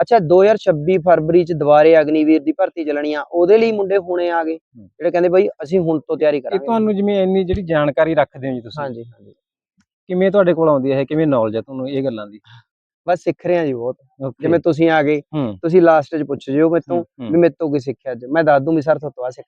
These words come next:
Speaker 1: ਲਿਆ।
Speaker 2: ਓਕੇ।
Speaker 1: ਹਾਂ, ਐਵੇਂ ਆ ਜੀ।
Speaker 2: ਹਾਂ।
Speaker 1: ਤੇ ਇਹ ਮਤਲਬ ਸ਼ੁਰੂ ਤੋਂ, ਪਹਿਲਾਂ ਤੋਂ, ਅਹ, ਭਰਤੀਆਂ ਭੁਰਤੀਆਂ ਆਪ ਵੀ ਦੇਖ ਰਹੇ ਤੇ,
Speaker 2: ਹੂੰ।
Speaker 1: ਤੇ ਉਹਦੇ ਆਧਾਰ ਤੇ, ਅੱਛਾ, ਜਿਵੇਂ ਇੱਕ ਗੱਲ ਫੜ-, ਮਾੜੀ ਜਿਹੀ ਰਹਿ ਗਈ,
Speaker 2: ਹਾਂਜੀ।
Speaker 1: ਸਾਡੇ ਕੋਲ ਰੱਖਣ ਦਾ ਸਿਸਟਮ ਹੈਗਾ ਬੱਚਿਆਂ ਦਾ।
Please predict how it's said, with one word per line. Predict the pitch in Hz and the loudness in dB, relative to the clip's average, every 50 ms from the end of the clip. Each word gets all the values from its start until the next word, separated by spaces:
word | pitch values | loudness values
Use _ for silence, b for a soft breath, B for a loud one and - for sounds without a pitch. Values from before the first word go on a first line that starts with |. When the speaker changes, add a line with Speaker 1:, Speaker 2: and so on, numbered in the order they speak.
| _ | _
Speaker 1:
ਲਿਆ। | 110 110 117 151 | -20 -20 -14 -14
Speaker 2:
ਓਕੇ। | 143 - - 160 139 104 92 _ - 139 | -14 -12 -8 -6 -6 -6 -6 _ -14 -12
Speaker 1:
ਹਾਂ, | 139 127 - 165 | -12 -8 -4 -2
ਐਵੇਂ | 165 156 151 139 123 | -2 -2 -2 -4 -6
ਆ | 117 | -10
ਜੀ। | 110 110 117 _ - | -12 -14 -14 _ -14
Speaker 2:
ਹਾਂ। | 131 117 98 92 | -12 -12 -8 0
Speaker 1:
ਤੇ | - 170 175 | 4 4 4
ਇਹ | 180 - 185 185 185 196 196 196 | 4 4 4 4 4 4 4 4
ਮਤਲਬ | 190 185 175 196 196 202 | 2 2 2 2 0 0
ਸ਼ੁਰੂ | - - 180 170 185 208 220 | 0 0 2 2 4 2 0
ਤੋਂ, | 185 214 208 | 0 -2 -4
ਪਹਿਲਾਂ | 196 - 170 175 180 190 208 220 | -2 -2 -2 -2 0 0 0 0
ਤੋਂ, | 202 214 208 202 202 196 190 _ _ _ _ _ _ - | 0 0 0 0 0 -2 -4 _ _ _ _ _ _ -4
ਅਹ, | - 160 165 165 165 156 | 0 2 2 2 2 0
ਭਰਤੀਆਂ | - 214 202 - - 190 185 | -2 -6 -6 -6 -6 -6 -4
ਭੁਰਤੀਆਂ | 196 190 - - 208 185 | -4 -4 -4 -2 0 2
ਆਪ | 160 151 127 | 2 2 4
ਵੀ | 139 165 | 4 4
ਦੇਖ | 156 165 160 151 | 4 4 4 4
ਰਹੇ | 180 208 214 | 4 2 2
ਤੇ, | 190 214 214 | 0 -2 -6
Speaker 2:
ਹੂੰ। | - _ - 151 139 117 98 101 _ - | -6 _ -8 -6 -6 -6 -8 -10 _ -4
Speaker 1:
ਤੇ | 165 160 160 156 156 151 151 | 0 0 2 4 4 2 2
ਉਹਦੇ | 139 - 165 165 180 | 2 2 4 4 4
ਆਧਾਰ | 185 190 196 190 170 | 6 6 6 4 4
ਤੇ, | 151 - 175 170 185 | 2 -2 -4 -2 -2
ਅੱਛਾ, | 190 - 226 214 | 0 2 2 2
ਜਿਵੇਂ | 196 202 214 214 208 202 175 | 2 2 2 2 0 -2 -2
ਇੱਕ | 190 185 - 185 175 | -4 -6 -4 -2 0
ਗੱਲ | 185 185 180 | 0 0 0
ਫੜ-, | - - 160 165 160 | -2 -6 -10 -6 -4
ਮਾੜੀ | 160 147 156 180 | -2 0 0 2
ਜਿਹੀ | 190 185 | 2 4
ਰਹਿ | 165 160 160 | 4 4 2
ਗਈ, | 175 208 208 | 0 -2 -6
Speaker 2:
ਹਾਂਜੀ। | _ _ 139 131 117 107 | _ _ -14 -12 -8 0
Speaker 1:
ਸਾਡੇ | 180 180 185 180 | 0 2 2 4
ਕੋਲ | 202 208 190 | 4 4 4
ਰੱਖਣ | 190 - _ - 185 175 | 2 0 _ -6 -4 2
ਦਾ | 170 175 | 2 2
ਸਿਸਟਮ | 165 156 165 151 - - 165 165 | 2 0 -6 -12 -10 -12 -10 -8
ਹੈਗਾ | 131 120 135 143 | -4 -2 -2 -2
ਬੱਚਿਆਂ | 135 131 - _ _ 123 117 | -4 -6 -12 _ _ -18 -14
ਦਾ। | 120 156 | -12 -12